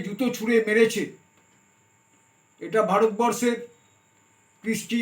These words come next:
সভ্যতা, সংস্কৃতির পরিপন্থী। ক্ষমতা দখলে ব্যর্থ হয়ে আজকে ভারতীয় জনতা পার্টি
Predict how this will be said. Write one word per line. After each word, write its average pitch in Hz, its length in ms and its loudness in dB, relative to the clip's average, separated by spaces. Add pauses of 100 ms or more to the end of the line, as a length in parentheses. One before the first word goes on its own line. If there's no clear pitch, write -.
সভ্যতা, 226 560 0 (800)
সংস্কৃতির 208 680 -4
পরিপন্থী। 185 600 -6 (1600)
ক্ষমতা 247 460 2
দখলে 240 460 4 (1200)
ব্যর্থ 214 360 0
হয়ে 220 320 6 (1300)
আজকে 185 380 0 (840)
ভারতীয় 220 520 4
জনতা 214 360 4
পার্টি 233 380 2